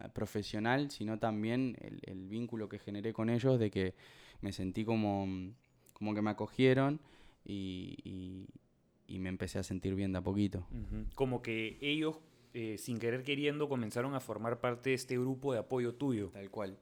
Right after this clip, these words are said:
Speaker 2: Ujú.
Speaker 1: tal cual.
Speaker 2: Y ahí, por ejemplo, comentaste algo también que es muy cierto, ¿no? Y, y que a veces es muy fácil, yo, bueno, no es algo que siempre he sabido, en verdad, es algo que, que, que he aprendido a raíz de,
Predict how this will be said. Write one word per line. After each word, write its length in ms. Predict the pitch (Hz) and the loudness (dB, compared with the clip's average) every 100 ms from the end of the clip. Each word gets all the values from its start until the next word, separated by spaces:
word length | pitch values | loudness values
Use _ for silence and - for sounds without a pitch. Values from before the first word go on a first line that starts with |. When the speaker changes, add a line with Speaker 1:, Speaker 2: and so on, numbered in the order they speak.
| - | -12
Speaker 2:
Ujú. 320 | 104 95 110 98 | -10 -8 -8 -8
Speaker 1:
tal 180 | 92 90 | -12 -8
cual. 240 | 95 90 - - - - - | -8 -8 -14 -20 -18 -18 -10
Speaker 2:
Y 320 | 147 147 143 | -6 0 4
ahí, 280 | 131 139 180 | 4 4 0
por 180 | 196 185 | -2 -2
ejemplo, 640 | 135 151 160 170 170 170 - - _ _ _ _ - - - - - - | -2 -4 -4 -2 -2 -4 -12 -20 _ _ _ _ -20 -20 -20 -16 -14 -6
comentaste 560 | 131 117 113 143 - 156 | -2 0 2 0 0 -2
algo 180 | 156 | -2
también 320 | 156 110 127 135 | -2 -2 -2 -2
que 100 | 143 | -4
es 80 | |
muy 220 | 127 143 139 | -4 -4 -2
cierto, 460 | - 127 104 95 | 0 0 0 -4
¿no? 220 | 92 107 113 | -6 -4 -4
Y, 60 | |
y 180 | 73 98 | -6 -8
que 380 | - 98 95 95 | -4 -2 0 0
a 60 | |
veces 540 | 95 110 - 135 131 - - - - - | 0 -2 0 0 -2 -10 -20 -20 -20 -14
es 140 | 143 | -10
muy 180 | 165 165 | -6 -6
fácil, 600 | 160 156 - 170 170 165 - - | -4 -4 -4 -6 -8 -10 -16 -14
yo, 500 | 123 131 151 156 151 - _ _ _ _ _ - | -4 2 6 4 2 -8 _ _ _ _ _ -2
bueno, 240 | 160 127 | 2 2
no 180 | 101 127 | 2 0
es 120 | 170 | 0
algo 160 | 113 131 | 0 -2
que 100 | 113 | -2
siempre 280 | 113 120 131 | -2 0 -2
he 40 | |
sabido, 340 | 123 104 117 107 | -2 0 0 0
en 100 | 95 | -2
verdad, 280 | 95 110 101 | -2 -4 -4
es 120 | - | -4
algo 240 | 110 120 | -2 -2
que, 160 | - - | -2 -2
que, 240 | - 95 | -2 -4
que 160 | - 107 | -4 -2
he 20 | |
aprendido 500 | 110 110 107 117 120 | -2 -2 0 0 0
a 40 | |
raíz 320 | 120 101 107 107 | 0 -2 -4 -4
de, 300 | 117 113 | -4 -4